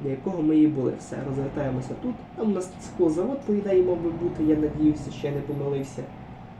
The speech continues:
Бо не дуже добре мені видно. Бачу, малесенькі такі там. Е, ну добре, розвертаємося.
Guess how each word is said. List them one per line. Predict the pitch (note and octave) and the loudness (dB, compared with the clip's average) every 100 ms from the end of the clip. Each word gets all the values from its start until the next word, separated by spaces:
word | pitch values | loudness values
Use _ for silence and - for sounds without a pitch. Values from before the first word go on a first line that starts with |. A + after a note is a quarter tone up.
| - - - - - - - D3 | -16 -16 -16 -14 -14 -16 -12 0
Бо | D#3 | 2
не | D#3 | 4
дуже | D3+ C#3+ | 2 0
добре | C3+ C#3 C#3 | 0 0 -2
мені | C3+ C#3+ D3+ | -2 -2 0
видно. | G3 G#3 C#3+ C3+ - - - C3+ | 0 0 -2 -4 -12 -16 -14 -12
Бачу, | C3 C3+ C3+ | -12 -8 -6
малесенькі | C#3+ F3+ G3+ G3 E3+ E3 D#3+ | -4 -4 -4 -6 -6 -4 -4
такі | D3+ - - | -4 -8 -10
там. | - C3 - - - - - - - | -8 -8 -8 -16 -16 -18 -18 -18 -12
Е, | D3 D3 | -10 -6
ну | D#3+ | -2
добре, | C#3+ A#2+ - - - - - - | 0 0 -2 -12 -16 -18 -18 -6
розвертаємося. | D3 C#3 C3 B2 B2+ B2 C3+ G3 - | -4 -2 -4 -6 -4 -2 0 -2 -2